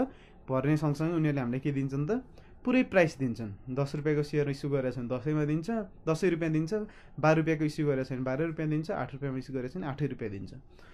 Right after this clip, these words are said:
अब त्यसपछि चाहिँ के गर्ने त, अर्को एउटा पोर्सन,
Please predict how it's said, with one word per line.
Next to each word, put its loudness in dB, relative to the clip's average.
अब 2
त्यसपछि 2
चाहिँ -2
के 2
गर्ने 6
त, 2
अर्को 4
एउटा 4
पोर्सन, -4